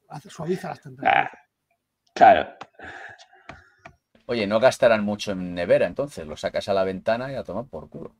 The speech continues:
Speaker 2: Claro.
Speaker 1: Efectivamente.
Speaker 3: Bueno, partido de las estrellas europeo. Mirotic, Corey Higgins, Mike James, eh, Nikola Milutinov, Wade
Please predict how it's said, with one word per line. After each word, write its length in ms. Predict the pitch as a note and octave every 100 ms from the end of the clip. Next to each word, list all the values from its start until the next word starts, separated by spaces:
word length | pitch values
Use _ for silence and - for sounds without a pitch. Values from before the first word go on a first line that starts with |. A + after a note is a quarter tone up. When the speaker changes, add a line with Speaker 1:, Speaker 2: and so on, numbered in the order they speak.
| _ _
Speaker 2:
Claro. 420 | - F#2+ F#2 - - _
Speaker 1:
Efectivamente. 520 | _ - D3 G#3 G#3+ _ _ _ _ _ _ _ _ _ _ _ _ _ _ _
Speaker 3:
Bueno, 320 | - D3 F#2+ -
partido 300 | C#3 C3 F#3+
de 60 | G3
las 120 | F#3
estrellas 340 | D3 F3+ E3+ F3
europeo. 500 | D3 A#2 F2+ A#1+ - _ _ _ _ _ _ - _ - - _ _
Mirotic, 600 | A2 D#3 D#3+ A#2 F#2+ D#2 - - _ _
Corey 260 | D3 D#3+ D#3+ -
Higgins, 680 | C#3+ B2+ G2+ F2 D#2 - -
Mike 360 | A2+ D3 D3 G#2
James, 1000 | G#2 C3+ C3 G#2+ E2+ C#2+ - - - -
eh, 380 | E2 D#2+ D#2 -
Nikola 600 | - B2 C#3 D#3+ E3 E3
Milutinov, 1000 | D3+ B2+ A2+ G#2+ G2+ - G2 G2+ A#2 G#2+ _ _ _ _ _ _ _ _ _
Wade 520 | E2+ G#2+ D3+ D#3+ A2